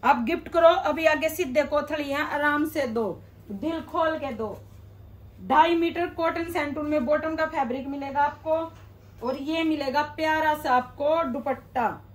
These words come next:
एकदम soft, जिस पे बनी हुई butterfly। और इसमें ये same color हैं जी,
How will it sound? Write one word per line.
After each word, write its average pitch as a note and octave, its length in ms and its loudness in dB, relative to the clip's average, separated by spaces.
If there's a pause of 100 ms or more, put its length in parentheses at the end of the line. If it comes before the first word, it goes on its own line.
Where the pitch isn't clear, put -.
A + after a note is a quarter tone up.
(140)
एकदम C4+ 400 -2
soft, C4+ 500 -4
जिस C4 220 -8
पे D4 140 -2
बनी D#4 200 -2
हुई D4 140 -4
butterfly। C#4+ 680 -4 (420)
और D#4 160 8 (160)
इसमें F4 560 -4
ये E4 240 -4
same E4 380 -8
color C#4+ 280 -4
हैं C4+ 220 -8
जी, D#4 120 -6